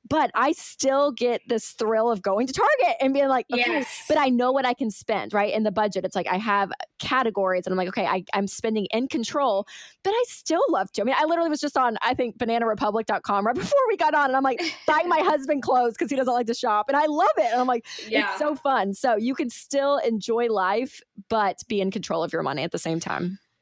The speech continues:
Speaker 2: What I find so interesting about money is I have owned my company for, gosh, um, over a decade.
Speaker 1: Mm-hmm.
Speaker 2: And I actually am doing copy edits on the new book right now. So this is fresh in my mind, but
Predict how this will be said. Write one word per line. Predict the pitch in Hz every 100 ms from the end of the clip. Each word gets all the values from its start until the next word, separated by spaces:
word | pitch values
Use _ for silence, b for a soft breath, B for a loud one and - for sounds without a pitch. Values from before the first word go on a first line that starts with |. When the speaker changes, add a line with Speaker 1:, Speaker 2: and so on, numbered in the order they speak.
| _ _ -
Speaker 2:
What | 311
I | 311
find | - 339 494
so | 494 427 -
interesting | 240 254 247 226 208 196
about | 214 208 185 185 175 - _ _
money | - 233 185 185 - - 233
is | 214 202 202 196 - - 220
I | 208 226 240 269 285 294 285 - - _ _ -
have | - 208 -
owned | 202 214 233
my | 214 208
company | - 294 - 175 185
for, | - 190 185 185 180 175 - _ _ -
gosh, | 185 185 - - - -
um, | 196 180 -
over | 226 240
a | 220
decade. | 196 196 - - -
Speaker 1:
Mm-hmm. | 190 180 196 208
Speaker 2:
And | 226 214 208 202 202 214
I |
actually | 226 - 240 214 202 -
am | 196 185 _
doing | 214 220
copy | 214 196 196 190
edits | 180 180
on | 185 185
the |
new | 180 185
book | 185 180
right | 185 196
now. | 185
So | - 185
this | 185 190
is | 180
fresh | - 202 -
in | 208
my | 196 175
mind, | 180 214 226 185 -
but | 202 190